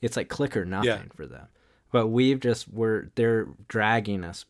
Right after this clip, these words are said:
Speaker 1: by, you know, by our ankles, telling us to do click,
Speaker 2: <laughs>
Speaker 1: and we finally have gotten there, and I'm way too old to admit that,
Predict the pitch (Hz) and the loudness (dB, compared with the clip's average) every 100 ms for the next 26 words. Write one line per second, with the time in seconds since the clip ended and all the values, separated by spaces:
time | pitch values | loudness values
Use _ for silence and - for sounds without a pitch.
0 | - 104 98 98 104 110 98 95 101 101 | -4 -2 0 -2 -4 -4 -4 -4 -2 0
1 | 87 104 107 101 87 - 104 98 98 92 | -2 -4 -6 -6 -10 -6 -4 -2 -4 -8
2 | - - 98 87 113 101 90 147 - 151 | -12 -10 -10 -8 -4 -2 -2 -4 -4 -8
3 | 107 104 98 95 101 98 - - 120 135 | -4 0 0 0 -2 -4 -8 -2 2 4
4 | 127 113 104 95 104 95 98 95 98 101 | 2 2 0 0 0 -2 -2 -4 -2 -2
5 | 104 107 113 113 127 113 107 101 101 101 | -2 0 -2 -2 -2 0 -2 -4 -6 -4
6 | 95 95 - 98 160 165 147 90 90 | -4 -6 -4 2 2 2 0 0 -2